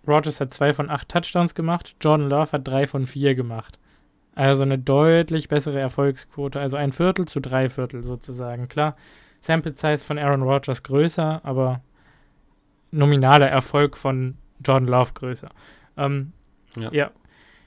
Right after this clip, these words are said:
Speaker 1: Dann hatten wir drei Wochen lang jetzt berichtet, dass Jordan Love in den Two-Minute-Drills, das heißt, wenn er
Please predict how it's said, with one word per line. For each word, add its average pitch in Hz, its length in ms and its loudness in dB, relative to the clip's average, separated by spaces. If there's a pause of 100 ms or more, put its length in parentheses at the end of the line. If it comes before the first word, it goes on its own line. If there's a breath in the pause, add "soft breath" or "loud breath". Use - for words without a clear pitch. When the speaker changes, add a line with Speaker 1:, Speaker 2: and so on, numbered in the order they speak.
(300 soft breath)
Speaker 1:
Dann 180 460 4 (520)
hatten 175 380 0
wir 156 440 0 (340)
drei 165 260 4
Wochen 165 240 2
lang 147 220 0
jetzt 147 180 -4
berichtet, 143 480 -6
dass 135 120 -10
Jordan 143 260 -2
Love 139 320 -2
in 139 100 0
den 135 140 0
Two-Minute-Drills, 147 880 0
das 131 200 -4
heißt, 135 220 -2
wenn 139 100 0
er 135 180 -2